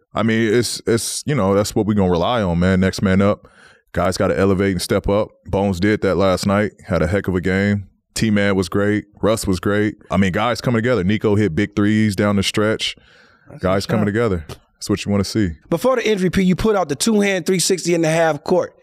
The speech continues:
Speaker 2: Tell us a little bit about that.
Speaker 1: T. Lue drew up. P gonna be in this corner. Mace, you gonna bring it to him. P back cut. I'm like, "All right, bet. That's my jump side. I'm good." <laughs>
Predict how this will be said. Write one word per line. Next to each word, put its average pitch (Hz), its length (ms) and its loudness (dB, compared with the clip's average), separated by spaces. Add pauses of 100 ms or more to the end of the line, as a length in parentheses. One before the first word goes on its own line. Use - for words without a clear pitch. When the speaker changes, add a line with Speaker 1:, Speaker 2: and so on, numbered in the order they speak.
(200)
Speaker 2:
Tell 240 140 -2
us 185 100 -2
a 196 60 0
little 185 200 0
bit 160 140 0
about 143 260 -2
that. 127 220 -2 (240)
Speaker 1:
T. 143 180 0
Lue 156 220 2
drew 139 300 2
up. 127 280 -2
P 113 180 2
gonna 104 140 0
be 101 100 2
in 95 100 2
this 95 140 0
corner. 90 420 0 (460)
Mace, 98 460 -6
you 101 100 2
gonna 92 200 0 (100)
bring 104 180 -2
it 98 120 -2
to 110 100 0
him. 95 300 0 (340)
P 117 160 2
back 92 260 -4
cut. 101 220 0 (1160)
I'm 104 80 -4
like, - 180 -8
"All 82 100 -2
right, 71 140 -8
bet. 82 200 -2 (220)
That's 87 180 -4
my 67 100 -8
jump 107 260 -4
side. 71 180 -2
I'm 85 100 -2
good." 101 360 -2
<laughs> - 40 -20